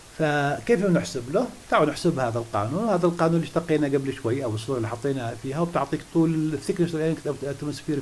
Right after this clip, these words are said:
في المتر. مش هيك؟ ما، ما نسب.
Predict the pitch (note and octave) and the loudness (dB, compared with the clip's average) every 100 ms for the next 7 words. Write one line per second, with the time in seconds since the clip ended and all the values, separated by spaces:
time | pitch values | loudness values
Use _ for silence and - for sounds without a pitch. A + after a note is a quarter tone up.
0 | A2 C3 C3+ A#2 A2+ E2 - - - - | -4 -4 -2 -2 -2 -6 -12 -18 -20 -18
1 | - - - A2 C#3+ E3+ E3+ - C#3+ A#2+ | -20 -18 -14 -4 0 0 -2 -10 -6 -4
2 | A#2+ A#2 B2 A#2 A2 A#2+ | -2 -4 -4 -4 -4 -6